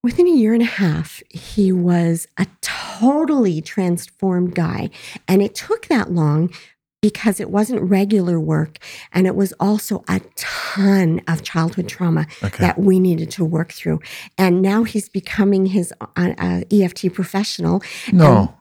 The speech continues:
Speaker 1: yeah.
Speaker 2: Wow.
Speaker 1: And wants to give other people the gift of hope and healing that he experienced.
Speaker 2: Incredible.
Speaker 1: Because he can say to people, "This isn't just a theoretical thing for me. I was the one in bed. I couldn't get up anymore.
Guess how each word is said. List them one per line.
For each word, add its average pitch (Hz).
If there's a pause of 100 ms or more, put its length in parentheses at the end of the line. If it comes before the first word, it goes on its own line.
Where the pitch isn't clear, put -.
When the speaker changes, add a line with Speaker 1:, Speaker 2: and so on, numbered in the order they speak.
Speaker 1:
yeah. 220 (120)
Speaker 2:
Wow. 95
Speaker 1:
And 202
wants 190
to 214
give 190
other 220
people 196
the 196
gift 196
of 180
hope 180
and 180
healing 180
that 170
he 170
experienced. 165
Speaker 2:
Incredible. 95
Speaker 1:
Because 214
he 233
can 202
say 330
to 427
people, 190 (280)
"This 254
isn't 349
just 262
a 214
theoretical 220
thing 170
for 170
me. 160 (380)
I 233
was 262
the 214
one 202
in 185
bed. 185
I 196
couldn't 269
get 208
up 240
anymore. 180